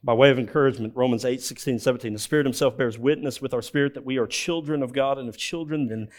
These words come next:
heirs." Heirs of God, co-heirs with Christ, provided that we suffer with him in order that we may also be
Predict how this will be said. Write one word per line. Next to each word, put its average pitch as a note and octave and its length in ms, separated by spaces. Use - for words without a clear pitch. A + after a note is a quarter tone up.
heirs." B2+ 760
Heirs D#3+ 580
of A#2+ 280
God, G#2 380
co-heirs D#3+ 1120
with C3+ 360
Christ, - 720
provided C#3+ 400
that C#3+ 120
we B2+ 100
suffer G#3 640
with A#2 260
him G#2+ 360
in C#3 80
order C#3 260
that C3+ 180
we C#3 120
may C3+ 160
also B2+ 320
be B2+ 280